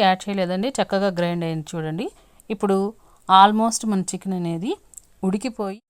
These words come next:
ఉంది కాబట్టి మనము ఈ కొత్తిమీర పేస్ట్ మొత్తాన్ని కూడా వేసేసుకోవాలి. ఇప్పుడు దీన్ని పచ్చివాసన పోయేంత వరకు కూడా వేయించుకోవాలండి. మీకు అవసరం పడితే ఇక్కడ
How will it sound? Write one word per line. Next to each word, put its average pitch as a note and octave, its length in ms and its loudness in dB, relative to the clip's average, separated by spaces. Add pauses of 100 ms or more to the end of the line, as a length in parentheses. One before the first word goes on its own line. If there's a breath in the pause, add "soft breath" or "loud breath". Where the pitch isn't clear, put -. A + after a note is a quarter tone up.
(160)
ఉంది A3 240 -10
కాబట్టి F#3+ 380 2 (200)
మనము G3+ 300 2 (260)
ఈ - 20 0 (680)
కొత్తిమీర A3+ 420 2 (100)
పేస్ట్ F#3+ 320 -2
మొత్తాన్ని F#3 460 -4
కూడా A3 180 0 (300)
వేసేసుకోవాలి. E3+ 920 -6 (280)
ఇప్పుడు B3+ 280 -12
దీన్ని A3+ 200 4 (100)
పచ్చివాసన A3+ 440 4 (100)
పోయేంత G3 400 0
వరకు F#3 220 -4 (120)
కూడా G3 240 2
వేయించుకోవాలండి. F3+ 920 -2
మీకు G3 200 2
అవసరం A3 360 0
పడితే F3+ 340 -2 (580 soft breath)
ఇక్కడ F#3+ 340 -2